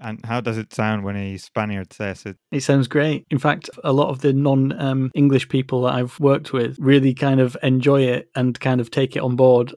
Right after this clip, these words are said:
Speaker 2: and make it their own. They like learning new English words that not all English people know or not all English people say. So they, they get a little buzz out of kind of having a, an uncommon English word to use.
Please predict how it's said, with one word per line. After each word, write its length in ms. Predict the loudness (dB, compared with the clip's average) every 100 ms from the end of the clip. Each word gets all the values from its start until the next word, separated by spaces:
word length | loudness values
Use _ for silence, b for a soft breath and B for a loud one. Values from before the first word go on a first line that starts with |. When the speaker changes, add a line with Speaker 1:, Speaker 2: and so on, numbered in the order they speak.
| -2
Speaker 2:
and 100 | 0
make 200 | 0 0
it 40 |
their 160 | 0 4
own. 300 | 4 2 -4 b b b
They 160 | 0 2
like 260 | 2 0
learning 600 | 0 2 2 2 -2 -2
new 240 | 0 2 4
English 320 | 2 0 0
words 420 | 4 4 2 -2
that 300 | -4 -4 -2
not 180 | -2 0 2
all 200 | 2 2
English 300 | 0 -2 -4
people 300 | -6 -2 -2
know 240 | 0 0
or 160 | 0 0
not 180 | 0
all 220 | -2 -2 -2
English 300 | -4 -8 -8
people 340 | -8 -8 -10
say. 400 | -6 -6 -8 -12 b _ _ -10
So 220 | -4 -2
they, 280 | -2 -2 -2
they 160 | -2
get 120 | -2
a 60 | -4
little 180 | -6 -2
buzz 260 | -2 0
out 140 | -2 -6
of 160 | -10 -16 -14
kind 160 | -8 -6
of 80 |
having 320 | -4 -2 -2 -2
a, 280 | -4 -8 -12 -6
an 100 | -4
uncommon 460 | -2 -2 -2 -2
English 320 | -2 -4 -6
word 220 | -4 -4 -4
to 100 | -6
use. 400 | -4 -8 -12